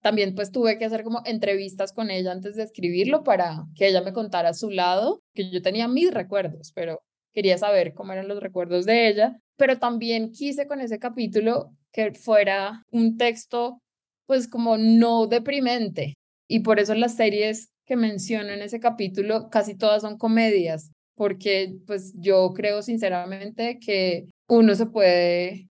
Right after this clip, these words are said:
pues puede encontrar humor y puede encontrar razones para reírse, incluso en las situaciones más difíciles.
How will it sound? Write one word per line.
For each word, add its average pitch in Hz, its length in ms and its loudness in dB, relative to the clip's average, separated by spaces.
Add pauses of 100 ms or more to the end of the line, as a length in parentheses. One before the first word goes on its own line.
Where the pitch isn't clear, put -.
pues 233 180 0
puede 226 180 2
encontrar 226 500 0
humor 226 380 0
y 240 60 -6
puede 226 280 -2
encontrar 220 480 -6
razones 208 440 -8
para 226 220 6
reírse, 185 680 0 (100)
incluso 196 400 -2
en 190 60 -4
las 202 120 2
situaciones 180 460 -4
más 175 140 -4
difíciles. 202 680 -4